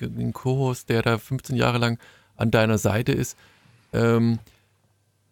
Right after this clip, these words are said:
ich glaube, da kann trotzdem, egal was der gemacht hat, erstmal kommen, was will. Irgendwie fühlst du dich dann von dem enttäuscht oder verlassen, was auch immer. Und umgedreht merkst du halt, dass er, ähm,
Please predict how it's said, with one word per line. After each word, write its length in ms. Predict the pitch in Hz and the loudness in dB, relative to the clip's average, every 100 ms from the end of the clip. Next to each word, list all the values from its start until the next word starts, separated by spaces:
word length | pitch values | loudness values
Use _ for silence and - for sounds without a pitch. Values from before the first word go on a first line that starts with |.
| _ _ _ _ | _ _ _ _
ich 100 | _ | _
glaube, 240 | - 110 | -4 0
da 120 | 139 117 | 0 0
kann 340 | 120 127 123 | 2 2 2
trotzdem, 560 | - 131 - - 131 120 | 2 0 0 0 2 2
egal 420 | 120 - 110 131 | -4 0 2 2
was 160 | 120 | 2
der 140 | - 117 | 0 0
gemacht 400 | 107 104 120 - | 2 0 -2 -4
hat, 140 | 139 | -4
erstmal 320 | - 120 131 | -2 -2 0
kommen, 300 | 117 113 113 | 0 0 2
was 200 | 127 113 | 0 0
will. 140 | 107 131 | 0 0
Irgendwie 520 | 113 120 113 120 120 | 0 -2 -2 0 0
fühlst 480 | 110 - 127 127 - | -2 -4 -2 -2 -2
du 60 | |
dich 160 | 120 123 | -2 0
dann 800 | 120 117 117 120 113 90 - - _ _ _ - | 0 0 0 0 -2 -6 -12 -18 _ _ _ -4
von 120 | 110 | 0
dem 160 | 117 113 | 2 2
enttäuscht 440 | 104 110 131 135 | 2 4 2 0
oder 120 | 110 | -2
verlassen, 400 | 104 107 127 135 | 0 0 0 -2
was 140 | 110 107 | -2 0
auch 140 | 104 | -2
immer. 460 | - 139 113 120 - | 0 2 2 2 0
Und 120 | 113 | -4
umgedreht 640 | - 131 127 - 123 131 | -2 -2 -2 -2 -2 0
merkst 300 | 117 117 - | 0 0 0
du 80 | 123 | -2
halt, 220 | 120 120 | 0 0
dass 140 | 113 - | -2 -2
er, 480 | 117 120 135 127 - | 0 2 4 2 0
ähm, 500 | 113 110 113 110 | -2 0 -2 -4